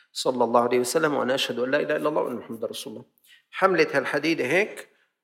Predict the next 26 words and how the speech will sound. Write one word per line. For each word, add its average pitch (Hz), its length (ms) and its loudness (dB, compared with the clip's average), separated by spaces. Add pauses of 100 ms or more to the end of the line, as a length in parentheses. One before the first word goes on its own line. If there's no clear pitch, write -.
وقالت 156 560 2
له: 139 500 -4
"يا 185 200 4
بتكفر، 185 800 2
يا 160 100 2
هلأ 160 260 0
بدي - 240 -6
أحط - 280 -6
هالحديدة 143 480 -4
على 110 160 -2
راسك." - 600 -8 (1700)
قال: 165 140 -4
"لا، 127 100 0
أشهد - 300 -6
أن 113 140 -8
لا 113 100 -2
إله 104 300 -6
إلا 113 200 -10
الله." 139 420 -6 (400)
حطت 151 500 0
الحديدة 156 460 -6
هيك 143 240 -6
على 113 200 -8
راسه 110 300 -8 (1200)
بدرجة 170 640 2
الاحمرار. 117 880 -6